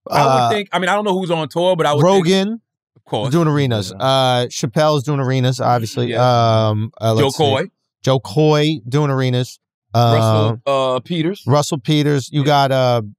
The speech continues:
Speaker 2: uh, Tom Segura, Bert Kreischer, Cat Williams.
Speaker 3: Mm-hmm.
Speaker 2: Uh,
Speaker 1: Yeah, yeah, yeah,
Speaker 2: Cat, you know,
Speaker 1: yeah.
Speaker 2: the eighty-five South guys
Speaker 3: Mm-hmm.
Speaker 2: are doing crazy
Speaker 1: Is
Speaker 2: big
Speaker 1: that
Speaker 2: venues.
Speaker 1: stand-up, though?
Speaker 2: They do a little different show, but they are all stand, especially Carlos Miller is, like, a stand-up, stand-up, stand-up, and then they do this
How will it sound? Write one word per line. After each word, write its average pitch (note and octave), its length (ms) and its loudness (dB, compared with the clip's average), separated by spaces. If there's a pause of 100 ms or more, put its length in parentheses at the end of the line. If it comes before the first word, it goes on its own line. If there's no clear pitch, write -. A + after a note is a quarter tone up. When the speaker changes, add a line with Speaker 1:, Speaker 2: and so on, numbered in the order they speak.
(100)
Speaker 2:
uh, A#2 260 0 (340)
Tom D3+ 260 0
Segura, C#3+ 480 0
Bert C3 300 -4
Kreischer, B2+ 540 -2 (300)
Cat C#3+ 280 -2
Williams. C#3+ 680 -4 (200)
Speaker 3:
Mm-hmm. F2 200 -20 (260)
Speaker 2:
Uh, C3 80 0
Speaker 1:
Yeah, A2+ 680 2 (140)
yeah, A2+ 60 -14
yeah, A2+ 60 -10
Speaker 2:
Cat, B2+ 180 0
you C#3+ 60 2
know, C3 80 2
Speaker 1:
yeah. A#2 40 -2
Speaker 2:
the C3 180 -2
eighty-five C#3 400 0
South C#3 320 -2
guys C3+ 500 0
Speaker 3:
Mm-hmm. F#2+ 360 -14 (100)
Speaker 2:
are A#2+ 80 0
doing C3 420 0 (140)
crazy C3+ 320 -2
Speaker 1:
Is C3 60 -4
Speaker 2:
big C3 140 0
Speaker 1:
that E3 120 2
Speaker 2:
venues. B2+ 120 0 (260)
Speaker 1:
stand-up, A#3 200 -4
though? B3+ 300 -2 (140)
Speaker 2:
They D#3+ 200 2
do F#3+ 140 0
a F#3+ 80 2
little E3+ 220 2
different D3+ 320 -2
show, E3+ 180 0
but D3 140 -2
they D3+ 140 0
are D3+ 300 2
all C#3+ 200 0
stand, C#3+ 240 -4
especially F#3+ 340 -2
Carlos F3+ 380 0
Miller D3 280 0
is, A2+ 120 -2
like, A2+ 160 -4
a G#2 120 -2
stand-up, C3+ 560 -2
stand-up, A#2+ 320 -4
stand-up, C3 500 0
and B2+ 120 0
then B2 100 0
they A#2+ 120 0
do B2+ 100 2
this B2 220 0